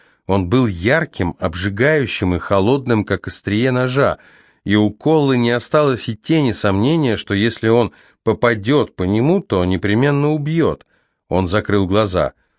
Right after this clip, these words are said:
Что-то толкнуло его в спину. Кол покатился по траве, луч ударил в каких-то дюймах от него. Он почувствовал, как что-то обожгло щеку. А затем,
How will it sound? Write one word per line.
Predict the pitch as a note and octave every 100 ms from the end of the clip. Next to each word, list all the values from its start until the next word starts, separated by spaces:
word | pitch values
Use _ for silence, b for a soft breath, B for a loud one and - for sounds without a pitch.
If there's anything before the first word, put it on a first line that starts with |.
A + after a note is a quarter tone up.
| _ _
Что-то | - - G2+ F#2+
толкнуло | - G2 G2+ B2+ G#2
его | F2 F2 F2
в |
спину. | - - C#3 B2 E2 - _ _ _ -
Кол | B2 F#2+
покатился | - F#2+ G2+ - B2 G#2 G2
по | F#2+
траве, | F#2 G2 G2+ C3+ B2+ b b -
луч | G2 C#3 D#3+ - -
ударил | A2+ G2+ D3 D3
в | A2+
каких-то | A2 - D3 - B2+
дюймах | G#2+ D3 B2 F2+ -
от | F2
него. | F2 E2+ D2 B1+ _ _ _ _ _ _ _ -
Он | A2+ A2
почувствовал, | F2+ G#2+ - D3+ - F#2+ E2 D2 B B B
как | G2 -
что-то | - C#3+ A2+
обожгло | G2+ A2 G2 G2+ C#3+
щеку. | - - C#3 G2 - C#2+ C2 _ _ _ _ _ _ _ _ _ _ _ _ _ _ _ _ _ -
А | G2
затем, | F#2+ A2 - E3 D3